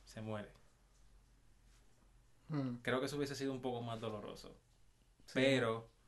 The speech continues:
Speaker 2: Y me gustó, no sé, yo no entendí bien esto, pero esto es lo que yo pienso. Este, so Leia murió y no se fue al, a, al Force Ghost o algo así.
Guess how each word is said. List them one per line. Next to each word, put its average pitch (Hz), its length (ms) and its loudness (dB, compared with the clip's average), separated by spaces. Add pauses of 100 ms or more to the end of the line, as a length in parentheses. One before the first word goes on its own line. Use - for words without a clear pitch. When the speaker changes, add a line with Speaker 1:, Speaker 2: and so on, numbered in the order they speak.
(180)
Speaker 2:
Y 160 80 4
me 170 120 10
gustó, 175 540 8 (100)
no 160 220 6
sé, 202 140 -2
yo 156 260 6
no 196 80 10
entendí 202 520 8
bien 170 320 6
esto, 151 280 2
pero 131 160 2
esto 139 240 0
es 151 60 4
lo 139 100 4
que 131 100 0
yo 127 160 4
pienso. 127 460 -2
Este, 139 760 4
so 165 320 8
Leia 220 480 12
murió 202 640 10
y 160 120 4
no 160 140 6
se 175 160 8
fue 175 380 10
al, 156 360 8
a, 135 540 2 (920)
al 131 180 4
Force 156 500 6 (100)
Ghost 151 400 4
o 151 100 6
algo 143 180 6
así. 127 300 0